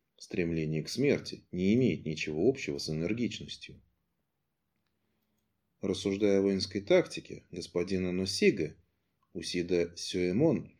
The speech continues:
сказал, что его слугам часто приходилось действовать в обстоятельствах, о которых они ничего не знали наперёд,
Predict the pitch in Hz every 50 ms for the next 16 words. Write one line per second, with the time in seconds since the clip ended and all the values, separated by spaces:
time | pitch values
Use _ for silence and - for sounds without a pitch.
0 | _ _ _ _ _ _ - - - 151 160 143 113 80 76 - - _ - -
1 | - 95 95 92 90 95 87 - - 175 202 165 113 87 82 85 - 92 85 -
2 | - 90 95 101 98 95 - 95 90 90 87 80 85 87 90 92 95 92 98 110
3 | 113 - 135 123 107 - - 101 95 - - - 92 104 143 175 160 - 80 76
4 | - 82 78 - - _ - - - 90 85 - 85 82 80 - 85 85 101 139
5 | 151 131 98 76 - - 82 82 82 82 87 92 101 120 139 127 87 73 73 73
6 | 76 76 - - 76 - 69 67 65 -